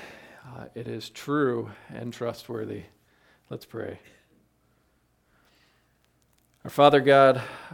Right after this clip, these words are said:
I pray you would open our eyes to see wondrous things about your character and your will and your ways here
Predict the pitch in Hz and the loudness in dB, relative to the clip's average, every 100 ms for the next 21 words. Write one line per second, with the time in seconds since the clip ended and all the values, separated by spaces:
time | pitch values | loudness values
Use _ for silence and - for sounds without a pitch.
0 | 135 120 - 139 135 139 139 131 131 - | -14 -14 -8 -2 -2 -2 0 0 0 -2
1 | - _ _ _ _ _ _ _ _ - | -10 _ _ _ _ _ _ _ _ 2
2 | 151 147 180 156 165 160 120 120 - 127 | 2 6 10 10 10 8 6 -4 -4 -2
3 | 120 127 135 127 - 127 123 117 113 104 | 2 2 0 -2 -2 -2 0 -2 -6 -4
4 | 110 110 113 - - - 120 117 - 127 | -2 -2 -4 -10 -20 -16 -14 -12 -2 0
5 | 131 131 135 131 117 110 110 110 120 127 | 0 -2 -2 0 -2 -4 -6 0 2 2
6 | 123 117 117 110 104 104 98 - - - | 0 -2 -4 -6 -6 -8 -12 -20 -20 -14
7 | 117 110 | -10 -10